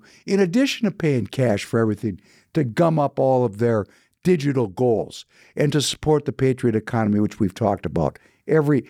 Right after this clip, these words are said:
every podcast we talk about that. But I got two roles I haven't mentioned. We need candidates. Who's gonna run for office? Who would like to get into the game at that level?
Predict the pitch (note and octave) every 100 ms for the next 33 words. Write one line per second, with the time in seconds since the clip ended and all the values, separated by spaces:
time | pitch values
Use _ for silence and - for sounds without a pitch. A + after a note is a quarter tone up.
0 | _ - A#3 A#3 F#3 - B2 G#2+ A#2+ G2
1 | - G2+ - F2 D#2+ E2 D2+ - - -
2 | - - _ - A3 G#3 G#3 G#3 A#3+ A#3
3 | A3 G#3+ F#3 D#3+ D#3+ F3+ F#3 G3+ B3+ -
4 | - - _ _ _ _ _ _ G3+ B3+
5 | A#3+ G3+ - A#3 C4 C#4 A#3 F3 A2+ -
6 | - - _ _ _ _ _ _ _ -
7 | C4 C#4 A#3 A#3+ F#3+ C#3+ D3+ D#3+ F#3 F#3
8 | G3+ A3 - - - - _ _ _ _
9 | - G3 G#3 E3+ E3 D#3+ A#2+ C3+ - C#3
10 | A#2 A#2 A2 C3 B2+ G2 - C3+ F3+ A#3
11 | F2+ - - -